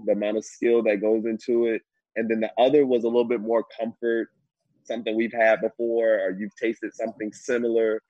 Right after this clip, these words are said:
um, from somebody's house, Midwest or in the South, you know, you know what I'm getting at. Um,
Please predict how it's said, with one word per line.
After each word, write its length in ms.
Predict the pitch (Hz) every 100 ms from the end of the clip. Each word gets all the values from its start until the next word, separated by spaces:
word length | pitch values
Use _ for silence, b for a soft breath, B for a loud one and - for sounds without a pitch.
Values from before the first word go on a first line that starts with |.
| _ 95
um, 540 | 98 95 95 90 92 - _ _ _ _ _
from 140 | - 110
somebody's 440 | 123 110 107 110
house, 560 | 120 110 110 - - - _ _ 87 - _ _
Midwest 760 | 92 110 113 107 113 113 - 107
or 80 | 110
in 80 |
the 80 | 110
South, 340 | - 107 104 107
you 80 | -
know, 140 | 113 104
you 120 | 220
know 140 | 110 110
what 120 | 190
I'm 120 | 113
getting 260 | 123 127 113
at. 580 | 95 - - - - 113
Um, 460 | 104 95 92 90